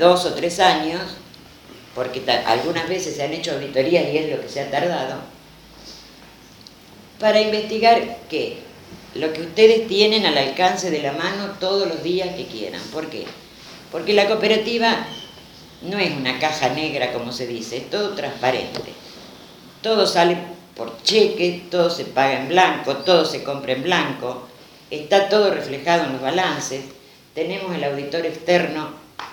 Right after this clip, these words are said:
que firma los balances y audita permanentemente, tenemos el oceba que nos audita cada seis meses, presentamos todos los balances en tiempo y forma,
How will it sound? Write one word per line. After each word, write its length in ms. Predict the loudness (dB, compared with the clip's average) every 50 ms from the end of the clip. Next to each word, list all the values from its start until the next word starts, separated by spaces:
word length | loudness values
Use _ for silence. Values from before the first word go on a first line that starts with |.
| -18 -20 -20 _ _ _
que 140 | -10 -10 -8
firma 400 | -4 0 2 4 4 4 4 2
los 160 | 0 -2 0
balances 540 | 0 2 2 4 2 2 0 -2 -4 -6 -6
y 100 | -4 -4
audita 720 | -4 -6 -6 -4 -4 -4 -2 0 0 0 0 -4 -8 -10 -10
permanentemente, 920 | -10 -8 -6 -6 -6 -6 -6 -6 -6 -6 -6 -6 -4 -6 -6 -6 -6 -8 -4
tenemos 460 | -2 -2 -2 -2 -2 -4 -4 -6 -8 -10 -14 -16 -18 -20 -20 -20 -20 -16 -10 -6 -4
el 160 | -4 -4 -4
oceba 520 | -4 -4 -2 0 0 2 4 4 4 4
que 100 | 2 0
nos 140 | -4 -4 -4
audita 420 | -4 -4 -4 -4 -2 -2 -2 -2
cada 180 | -2 -4 -6 -6
seis 280 | -8 -8 -8 -8 -8 -6
meses, 520 | -6 -6 -6 -6 -8 -10 -10 -10 -12 -16 -20 -20 -20 -20 _ _ _ _ _ _ _ _ _ _ _ _ _ _ -10 -10 -10 -14 -20 -20 -20 -20 -20 -20 -20 -20 _ _ _ _ _ _ _
presentamos 760 | -2 0 0 0 0 -2 -2 2 4 4 4 4 2 0 0
todos 200 | 2 4 4 4
los 120 | 4 4 4
balances 420 | 4 4 4 2 2 0 -4 -4
en 120 | -6 -6 -6
tiempo 300 | -8 -8 -8 -8 -8 -8
y 40 |
forma, 680 | -8 -2 2 4 6 6 4 2 0 -2 -4 -6 -8